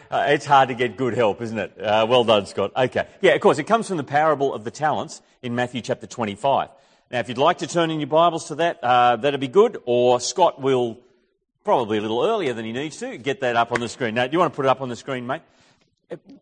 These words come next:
What our, what the Lord does in Matthew twenty-five, he talks about the essentials of what it means to be faithful.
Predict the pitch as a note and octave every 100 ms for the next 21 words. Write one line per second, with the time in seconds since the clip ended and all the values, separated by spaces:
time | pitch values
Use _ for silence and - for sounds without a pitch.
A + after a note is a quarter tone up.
0 | _ D#3+ A#3 C4 A3 - A#3+ - G#3+ G3+
1 | D#3 F3+ F3 C3+ C3+ E3 D#3+ D#3+ D#3+ D3+
2 | E3 C3+ C3 - G#3+ C4 - D3 A2 G#2
3 | - _ _ _ _ _ - - C#3+ B2+
4 | - A#3 A3 C#3 A#2+ B2+ D3+ C#3 A2+ A2+
5 | - C#3+ - - G#3+ B3 - F2